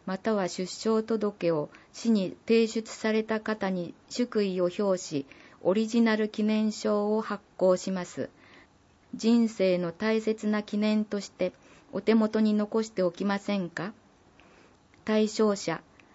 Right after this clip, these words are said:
十月一日以降に婚姻届、または出生届を市へ提出された方で、希望される方。申請期間、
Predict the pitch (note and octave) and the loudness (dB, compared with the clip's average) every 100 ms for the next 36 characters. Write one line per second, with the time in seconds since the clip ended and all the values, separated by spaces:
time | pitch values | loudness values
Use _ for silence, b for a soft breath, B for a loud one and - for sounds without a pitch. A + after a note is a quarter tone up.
0 | _ F3+ G#3+ A#3 A#3 A3 A3 - - A3 | _ -4 0 2 4 2 -2 -10 -2 0
1 | A3 A3 A3 A3 A3 G#3+ G3 F#3 F3+ F3 | 2 0 -2 -6 -6 -2 0 2 0 -4
2 | - A3+ A3 G#3+ G#3+ G#3 G#3 F#3+ - D3+ | 0 2 4 4 2 0 -2 -4 -6 -8
3 | - B B G#3 A3 G3 F3 E3 - F#3 | -8 B B -4 0 2 2 0 -4 -8
4 | - A3 A3 A3 A3+ G3+ - F3 D#3 D3 | -4 0 0 2 -2 -2 -2 -2 -2 -6
5 | B B - - A#3 F#3+ - A3 A3 A3 | B B -16 -2 2 2 2 2 4 2
6 | - G3+ - G#3 G#3 G#3 G#3+ G#3 E3+ D#3+ | -6 -6 -4 -4 -4 -4 -4 -4 -4 -4
7 | - B B B - G3+ A3 A3 A3 G#3 | -8 B B B -6 0 2 2 2 0
8 | G3+ G3 F3 - - - _ _ _ B | -2 -4 -8 -8 -12 -14 _ _ _ B
9 | B B B B _ - A#3+ A#3+ A3+ - | B B B B _ -2 2 4 2 -2
10 | A3+ A3+ - - D3+ - | -2 -2 -6 -6 -6 -6